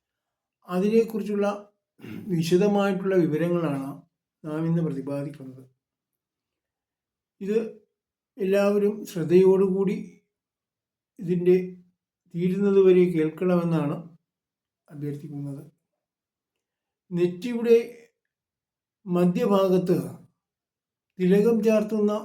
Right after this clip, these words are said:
സ്ഥലത്ത് മറുകുള്ള അത് പുരുഷന്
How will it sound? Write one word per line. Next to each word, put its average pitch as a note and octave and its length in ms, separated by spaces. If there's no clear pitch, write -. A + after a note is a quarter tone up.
സ്ഥലത്ത് F3+ 540
മറുകുള്ള F3+ 680
അത് D#3+ 200
പുരുഷന് E3+ 440